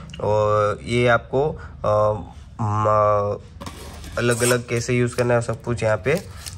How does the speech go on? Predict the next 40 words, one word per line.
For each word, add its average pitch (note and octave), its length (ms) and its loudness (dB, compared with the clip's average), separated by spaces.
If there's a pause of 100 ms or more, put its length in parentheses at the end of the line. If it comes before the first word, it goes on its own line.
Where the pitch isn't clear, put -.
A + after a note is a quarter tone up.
(140)
अ, G#2 180 4
बता G#2+ 300 4
देता A#2 240 0
हूँ B2 140 2
मैं। D3+ 140 2
इसमें A#2+ 360 0
एक्टिवेटर B2 440 0
मिल B2 200 0
जाता B2 240 4
है A#2+ 80 6
आपको, C3 300 0
ये A#2 320 0
वन A2 260 0
टाइम A#2+ 240 2
यूज़ A#2+ 200 0
करने A#2+ 260 0
के B2 80 -2
लिए B2 220 2
है। D3+ 240 0 (480)
इसमें A#2 380 0
दो A#2+ 160 6
एक्टिवेटर A#2+ 480 2
मिल A#2 200 0
जाता B2 220 2
है, D3+ 80 4
मतलब A#2+ 280 0
कि A#2+ 240 0
इसमें B2 440 0
ये B2+ 260 2
शाइनर B2 360 2
में A#2+ 140 2
आपको D#3+ 320 0
दो A2+ 240 0
बार, A2+ 280 4 (440)
अ, G#2+ 600 6 (380)
यूज़ A#2 240 0
कर A2+ 120 4
सकते B2+ 340 0
हो C3 140 6
आप। C3+ 320 2